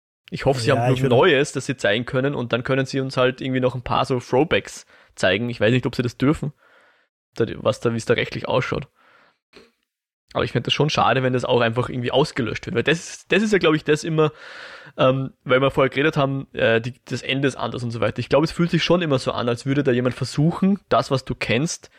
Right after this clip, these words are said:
Speaker 1: äh, zu negieren. Zu sagen, „Nein, das, was du kennst, ist falsch. Das, was ich dir zeige, ist richtig.“ Und ich glaub, das,
Speaker 2: Ja,
Speaker 1: daran
Speaker 2: ja.
Speaker 1: stören sich halt auch viele Fans, dass sie sagen,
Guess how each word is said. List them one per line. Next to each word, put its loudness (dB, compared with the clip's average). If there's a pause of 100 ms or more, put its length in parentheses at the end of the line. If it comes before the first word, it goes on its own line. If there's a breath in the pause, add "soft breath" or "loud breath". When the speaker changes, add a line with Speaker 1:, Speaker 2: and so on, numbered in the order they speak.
(360 soft breath)
Speaker 1:
äh, 2
zu 2
negieren. 0
Zu -2
sagen, 0
„Nein, 0
das, 0
was -6
du 0
kennst, -2
ist -10
falsch. 0 (220 loud breath)
Das, 0
was 0
ich -8
dir -2
zeige, -6
ist -16
richtig.“ -16
Und -8
ich -6
glaub, 2
das, 2
Speaker 2:
Ja, -4
Speaker 1:
daran 2
Speaker 2:
ja. 0
Speaker 1:
stören -2
sich -8
halt -6
auch -8
viele -2
Fans, -6
dass -12
sie -6
sagen, 0